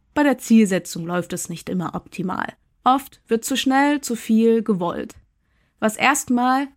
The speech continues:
gut gehen kann. Langfristig drohen aber Verletzungen und Motivationsverlust. Unser Rat: Etappenziele stecken und langfristig planen.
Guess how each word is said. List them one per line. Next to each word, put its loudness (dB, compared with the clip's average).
gut 2
gehen -6
kann. -10
Langfristig -2
drohen 0
aber 2
Verletzungen -2
und 2
Motivationsverlust. -4
Unser 2
Rat: 0
Etappenziele -4
stecken -6
und 2
langfristig -2
planen. -8